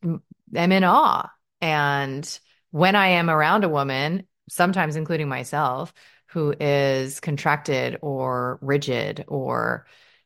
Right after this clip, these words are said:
in some sort of shape that feels, um,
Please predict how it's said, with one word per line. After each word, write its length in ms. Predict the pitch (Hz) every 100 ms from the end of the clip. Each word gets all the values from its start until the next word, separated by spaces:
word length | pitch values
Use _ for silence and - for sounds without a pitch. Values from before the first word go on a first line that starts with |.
| _
in 380 | 165 143 139 135
some 340 | - 147 156
sort 260 | 147 151 143
of 300 | 131 123 139
shape 560 | - - 139 135 - - _ -
that 280 | 143 131 -
feels, 840 | - 143 147 123 120 135 - - -
um, 580 | 151 139 139 147 165